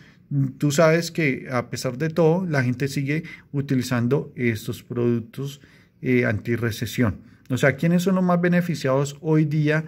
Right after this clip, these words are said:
eh, en todo este tema? Los supermercados son los más grandes, eh, eh, que se están beneficiando. Entonces, esa es la oportunidad que tú tienes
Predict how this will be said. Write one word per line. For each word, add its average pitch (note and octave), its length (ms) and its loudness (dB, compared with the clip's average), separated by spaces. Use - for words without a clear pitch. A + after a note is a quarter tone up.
eh, B2 680 2
en A#2+ 180 0
todo C3 200 2
este C3+ 240 -2
tema? B2 320 0
Los C3+ 180 2
supermercados C3+ 800 -2
son D3 220 -2
los D#3 220 2
más D#3+ 280 2
grandes, D#3+ 540 0
eh, A2+ 1200 -2
eh, - 0 -
que F3 100 6
se E3 120 0
están C3+ 240 0
beneficiando. C3 640 -2
Entonces, C#3+ 320 0
esa D#3+ 260 2
es F3+ 40 2
la F3 60 4
oportunidad C#3+ 540 -2
que D3+ 120 -4
tú F3 180 -2
tienes D#3 400 0